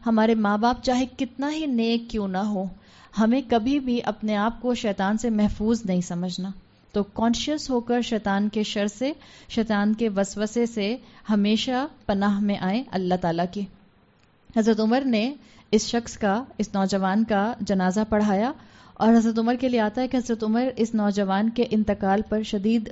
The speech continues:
غمگین تھے۔ اس کی، اس کے جنازے کے بعد، اس کی تدفین کے بعد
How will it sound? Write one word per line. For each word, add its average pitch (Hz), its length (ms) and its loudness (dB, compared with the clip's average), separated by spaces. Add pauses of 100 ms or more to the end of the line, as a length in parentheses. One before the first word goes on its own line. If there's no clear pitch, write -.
غمگین 190 520 2
تھے۔ 196 160 -2 (840)
اس 226 160 2
کی، 240 300 2 (220)
اس 220 140 0
کے 226 140 2
جنازے 202 460 2
کے 254 120 -2
بعد، 202 340 0
اس - 140 -6
کی 220 100 -4
تدفین 220 520 0
کے 247 80 -2
بعد 196 240 0